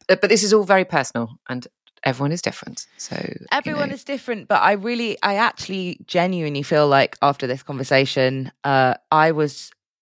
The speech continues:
Speaker 2: really, really strongly considering not doing any exercise today, staying in my pajamas, uh, having scrambled eggs on toast and feeling a little bit sorry for myself because I'd had half a bottle of Prosecco last night.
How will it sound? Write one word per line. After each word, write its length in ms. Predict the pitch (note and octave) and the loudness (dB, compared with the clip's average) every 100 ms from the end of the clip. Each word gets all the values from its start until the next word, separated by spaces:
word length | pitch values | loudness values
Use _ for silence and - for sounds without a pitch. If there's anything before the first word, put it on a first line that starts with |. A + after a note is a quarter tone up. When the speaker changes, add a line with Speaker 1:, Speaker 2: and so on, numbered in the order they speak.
| _ _ | _ _
Speaker 2:
really, 380 | E3+ D#3+ D#3+ D3+ | -6 2 4 4
really 240 | D3+ D3 D3 | 6 4 4
strongly 420 | - D3 C#3+ C3+ | 2 2 2 0
considering 760 | C#3+ C#3 - C#3+ C3+ C3 C#3+ | -2 -6 0 2 4 2 0
not 380 | D3+ D#3 - - - | 2 2 2 -4 0
doing 240 | C#3+ C3 | 2 4
any 140 | C3 C3 | 2 2
exercise 420 | - - C3 C3 | 0 0 -2 -2
today, 360 | A#2+ B2 A#2+ B2+ - - - _ | -2 0 2 -2 -12 -20 -20 _
staying 380 | - E3 D#3 D3 | -2 0 2 0
in 80 | |
my 120 | C#3+ C#3 | -2 -4
pajamas, 1000 | - C3 D3+ C#3+ C3 B2+ B2+ A#2+ - - _ - | -4 0 2 2 0 -2 -4 -8 -16 -20 _ -4
uh, 300 | C#3+ B2 A2 - | 2 2 2 -2
having 260 | B2+ D3 | -4 -2
scrambled 400 | C#3+ - C3 C3 | -2 0 0 2
eggs 220 | B2 B2 B2+ | 2 0 -2
on 140 | B2 | -4
toast 400 | A#2+ C#3 B2+ - | 2 2 2 -4
and 140 | B2+ A#2+ | -6 0
feeling 280 | C3+ B2 | 2 4
a 60 | A#2+ | 4
little 240 | A#2+ - | 2 2
bit 160 | - - | -4 -6
sorry 240 | - B2 | 2 2
for 140 | B2 B2 | 2 -2
myself 340 | A#2+ - A#2+ | -4 -2 -4
because 240 | A#2+ C3 B2+ | -6 -8 -6
I'd 80 | |
had 240 | B2 A#2 - - | -2 -4 -4 -14
half 220 | - B2 | -8 -6
a 40 | D3 | -4
bottle 200 | B2+ - | -6 -6
of 80 | |
Prosecco 460 | - B2+ C#3+ C3+ B2 | -12 -4 -4 -2 -4
last 280 | A#2 B2 - | -4 -4 -6
night. 200 | C3 | -6